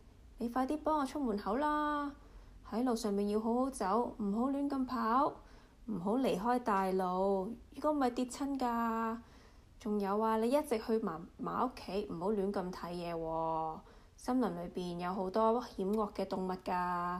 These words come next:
去到嫲嫲屋企，記住有禮貌咁樣講：「早晨啊，嫲嫲，知唔知道啊？」「我會小心㗎啦，媽咪。」小紅帽話：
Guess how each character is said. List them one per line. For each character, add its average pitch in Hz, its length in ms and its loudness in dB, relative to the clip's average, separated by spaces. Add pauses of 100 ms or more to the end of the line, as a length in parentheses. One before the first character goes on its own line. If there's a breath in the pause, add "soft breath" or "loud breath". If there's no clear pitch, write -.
(540 loud breath)
去 269 100 0
到 247 80 0
嫲 226 160 2
嫲 214 200 2
屋 320 100 -4
企， 254 380 -2
記 202 160 2
住 196 120 0
有 185 140 2 (140)
禮 202 120 4
貌 196 160 2
咁 196 180 -2
樣 247 180 0
講： 226 260 2 (460 loud breath)
「早 247 180 6
晨 247 320 4
啊， 277 100 2
嫲 240 280 2
嫲， 214 720 0
知 214 80 -4
唔 190 80 0
知 185 160 -4
道 180 200 -2
啊？」 175 500 -2 (880 soft breath)
「我 311 160 4
會 370 120 6
小 320 220 0
心 381 180 0 (140)
㗎 349 140 2
啦， 339 160 0
媽 349 280 0
咪。」 294 640 0
小 277 200 -4
紅 247 180 -2
帽 208 260 0
話： 262 220 -4